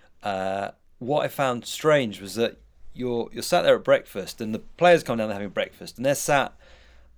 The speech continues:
over the table from that guy that they've got to beat that afternoon at seven o'clock.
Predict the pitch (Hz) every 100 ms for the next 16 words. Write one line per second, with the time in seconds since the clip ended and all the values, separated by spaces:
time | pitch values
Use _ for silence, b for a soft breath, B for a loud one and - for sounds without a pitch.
0 | - 143 139 139 131 135 127 107 98 101
1 | 117 107 123 117 104 98 98 107 101 120
2 | 104 92 - 127 110 - 104 104 110 101
3 | - 104 104 95 - - 120 101 98 -
4 | 107 98 -